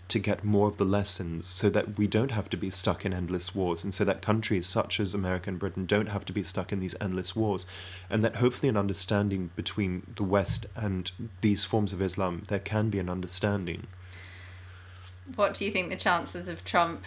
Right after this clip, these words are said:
Speaker 2: reading some Churchill
Speaker 1: Well,
Speaker 2: are?
Speaker 1: f-, from what we know about Trump, he's not so keen on reading books. Now,
Speaker 2: <laughs>
Speaker 1: uh, hopefully, you never know. You always hope for the best with politicians, and you never know, uh,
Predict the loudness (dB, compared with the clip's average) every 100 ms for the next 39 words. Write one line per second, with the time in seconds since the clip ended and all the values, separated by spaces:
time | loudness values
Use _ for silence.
0 | -8 0 2 2 -2 -4 -6 -6 -4 -4
1 | -2 -2 -2 -2 -8 -10 -14 -14 -10 2
2 | 6 8 6 0 -4 2 4 6 6 4
3 | 6 6 6 4 6 4 4 2 2 2
4 | 4 2 2 0 2 2 2 0 0 2
5 | 2 2 0 2 2 2 0 -10 -14 -16
6 | -4 2 4 4 2 6 6 4 2 4
7 | 4 0 2 4 4 4 4 2 0 -2
8 | 4 6 6 2 -2 2 2 0 -12 -2
9 | -2 2 0 0 -2 0 0 0 -2 -2
10 | -2 -2 -2 -6 -8 -16 -16 -6 0 2
11 | 2 0 2 2 2 2 2 0 0 -2
12 | -2 -4